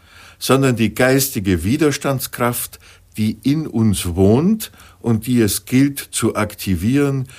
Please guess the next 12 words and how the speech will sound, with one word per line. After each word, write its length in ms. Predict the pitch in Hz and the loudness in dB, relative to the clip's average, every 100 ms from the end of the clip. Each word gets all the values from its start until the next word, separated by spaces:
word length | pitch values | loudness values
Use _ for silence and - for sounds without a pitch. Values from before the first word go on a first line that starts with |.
| - - | -20 -2
gerade 680 | 98 87 92 120 127 123 | 0 2 4 2 2 0
wenn 180 | 101 101 | 2 2
die 120 | 98 | 0
gefühlten 840 | 90 85 78 - 127 131 - 113 107 - - | -2 -4 -4 -2 -2 -2 -4 -6 -6 -10 -12
und 260 | - 95 85 | -2 -2 0
realen 640 | 82 82 101 104 90 69 | 2 2 2 2 0 0
Widrigkeiten 1120 | 101 131 113 113 - - 104 98 - 95 90 - - - _ - | 0 0 0 -4 -4 -2 -2 -2 -4 -6 -6 -12 -20 -20 _ -6
und 200 | 98 87 | -4 -2
die 80 | 80 | 0
lähmenden 760 | 78 87 107 95 95 87 85 | 2 2 2 0 -2 -6 -6
Ängste 420 | 82 85 - 87 | -2 -2 -2 -6
zunehmen. 580 | 76 - 85 65 57 - | -4 -2 -2 -2 -8 -18